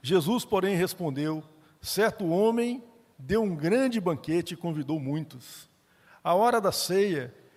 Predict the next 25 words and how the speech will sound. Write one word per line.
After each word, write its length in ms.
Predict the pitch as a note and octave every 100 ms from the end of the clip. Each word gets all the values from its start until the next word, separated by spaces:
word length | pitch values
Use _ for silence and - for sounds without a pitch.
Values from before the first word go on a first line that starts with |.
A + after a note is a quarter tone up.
| _
enviou 440 | F#3+ F#3 F#3+ G3+ G#3+
seu 220 | - G#3
servo 480 | - E3+ G3 G3 E3+
para 220 | E3+ E3+
avida-, 340 | D3 B2+ D#3+
para 280 | - D#3+ E3
avisar 380 | D3+ C3 D#3 E3+
aos 160 | E3
convidados: 880 | - E3+ F3+ C#3 D3+ D3+ C3 - - _ _ _ _
'Venham, 540 | - A#2+ G3 A#3 G#3 D3
porque 340 | F#3+ F#3 G3+
tudo 460 | - - A#3+ D4 A3+
já 140 | F3
está 280 | D3+ - D3
preparado.' 600 | D3 A#2+ C3 C3 B2 - - _ _ _ _
Mas 280 | E3+ G3+ -
todos 400 | A#3+ B3+ A3 D3
eles, 580 | F#3 G#3+ D#3 B2+ - -
um 140 | A#3+ C4+
por 240 | A#3 D#3+
um, 280 | F3+ G#3+ D3+ - - -
começaram 560 | G#3+ A3 - G3+ G#3
a 40 | G3
apresentar 460 | G3+ F#3+ D#3+ F3+
desculpas. 840 | F3 F3+ - F3 G#3+ - A#2 -